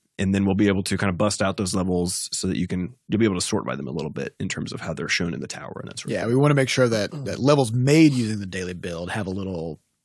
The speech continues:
Speaker 2: icon or a mark on them somehow so that you know when you're looking at them that th-, that level was made using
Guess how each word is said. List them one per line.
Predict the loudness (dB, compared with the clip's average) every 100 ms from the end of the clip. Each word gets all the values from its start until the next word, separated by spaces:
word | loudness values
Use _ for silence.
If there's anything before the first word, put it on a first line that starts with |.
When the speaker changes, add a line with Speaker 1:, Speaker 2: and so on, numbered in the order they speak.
| -2
Speaker 2:
icon | -2 0 0 2 0
or | -2
a |
mark | -2 0 0 0
on | -2
them | -4
somehow | -2 -2 0 0 0
so | 0 -2
that | -2 -6
you | -6
know | -4 -4 -4
when | -4
you're | -2
looking | 2 2 2
at | -2
them | -6 -6 -6
that | -8 -8
th-, | -6 -6 -6
that | -6
level | -6 -6 -8
was | -8
made | -8 -8 -8
using | -10 -8 -8 -8 -12